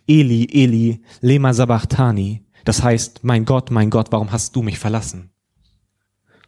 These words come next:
Hatte Jesus nicht genug Glauben für ein Wunder?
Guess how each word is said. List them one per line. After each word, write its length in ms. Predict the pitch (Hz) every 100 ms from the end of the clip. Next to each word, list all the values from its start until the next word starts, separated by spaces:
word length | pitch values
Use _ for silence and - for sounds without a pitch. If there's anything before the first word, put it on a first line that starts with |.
| _ _ _ _ _ _ - -
Hatte 160 | 240 160 165 165
Jesus 360 | 160 175 151 -
nicht 100 | -
genug 200 | 131 117
Glauben 220 | 117 180
für 120 | 240
ein 80 | 226
Wunder? 340 | 254 466 453